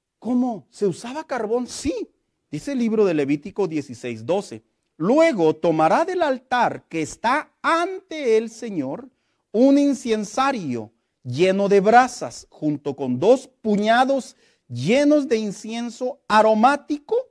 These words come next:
en polvo. Los llevará tras la cortina." Estos hombres se dice claramente que murieron porque llevaron un fuego extraño. ¿Qué produce el fuego? El carbón y el incienso.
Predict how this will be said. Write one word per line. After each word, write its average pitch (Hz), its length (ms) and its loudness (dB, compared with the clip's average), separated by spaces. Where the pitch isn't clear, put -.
en 226 340 4
polvo. 196 760 4
Los 175 540 4
llevará 165 720 2
tras 247 480 0
la 151 320 -4
cortina." 110 640 -12
Estos 453 420 2
hombres 175 600 -2
se 208 160 0
dice 240 260 -10
claramente 202 600 -4
que 190 100 -8
murieron 180 440 -4
porque 160 280 -12
llevaron 170 420 -4
un 175 120 -8
fuego 175 500 0
extraño. 185 640 -6
¿Qué 403 120 -6
produce 277 520 -2
el 202 80 -4
fuego? 160 520 2
El 123 200 -4
carbón 123 440 -4
y 139 80 -6
el 135 100 -8
incienso. 135 640 -12